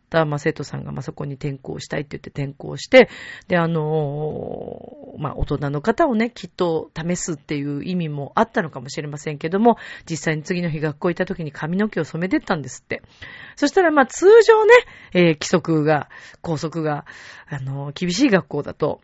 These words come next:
「お前なんだその髪型は」とか、「髪の毛の色はなんだ」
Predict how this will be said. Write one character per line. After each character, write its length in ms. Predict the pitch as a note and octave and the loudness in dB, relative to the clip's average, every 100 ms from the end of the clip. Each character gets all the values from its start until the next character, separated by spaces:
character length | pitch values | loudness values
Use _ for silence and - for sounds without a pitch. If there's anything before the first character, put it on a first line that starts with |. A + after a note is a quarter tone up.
| _ _ _ | _ _ _
「お 40 | C3 | -12
前 140 | B2 | -4
な 140 | E3 | 2
ん 20 | A3 | 2
だ 80 | |
そ 140 | F#3+ C3+ | 2 -6
の 80 | - | -10
髪 240 | - - | -10 -8
型 240 | - E3 | -8 -6
は」 140 | E3 D#3+ | -6 -8
と 80 | - | -10
か、 180 | - - | -12 -12
「髪 200 | - D3+ | -10 -8
の 100 | - | -8
毛 100 | E3+ | -4
の 80 | E3 | -4
色 140 | E3+ | -2
は 80 | F#3 | -4
な 120 | A3+ | -4
ん 60 | B3+ | -4
だ」 120 | A3+ | -6